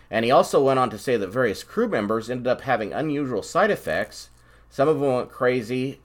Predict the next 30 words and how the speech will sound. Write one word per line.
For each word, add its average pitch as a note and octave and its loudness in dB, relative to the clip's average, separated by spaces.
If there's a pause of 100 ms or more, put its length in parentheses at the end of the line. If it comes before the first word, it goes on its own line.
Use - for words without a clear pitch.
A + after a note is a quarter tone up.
Uh, A#2 2
some C3+ 0
say C3+ 0
that G#2+ -6
they B2+ 0
were G#2+ 2
frozen B2+ -2
in G#2 -6
place. A2 -2 (360)
There A#2+ 4
were C#3 6
even C#3 2
some, C#3 -2 (100)
uh, G#2 2
statements, - -4 (240)
um, F#2+ 2 (300)
that A2 -4
some C3 -4
of B2+ -2
the A2+ -4
people B2 -8
were F#2 -4
fused B2 -4
to B2+ -6
the F#2 -6
metal F2+ 0 (320)
in F#2 -8
the E2+ -8
ship. G2+ 0 (960)
Um, G2 2